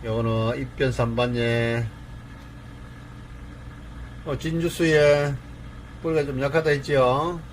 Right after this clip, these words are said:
자, 황중도 이것도 변이 잘생겼고, 예. 요거는 한입변 비슷하다. 이거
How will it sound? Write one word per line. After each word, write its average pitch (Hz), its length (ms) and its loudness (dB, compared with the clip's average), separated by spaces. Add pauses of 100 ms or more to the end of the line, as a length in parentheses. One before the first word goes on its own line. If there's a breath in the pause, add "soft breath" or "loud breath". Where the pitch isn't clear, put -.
(800)
자, 85 340 -10
황중도 104 600 -6
이것도 143 260 -4
변이 151 220 -4
잘생겼고, 131 480 -4
예. 123 360 0
요거는 139 280 -4
한입변 123 640 -6
비슷하다. 101 300 -10
이거 113 180 -8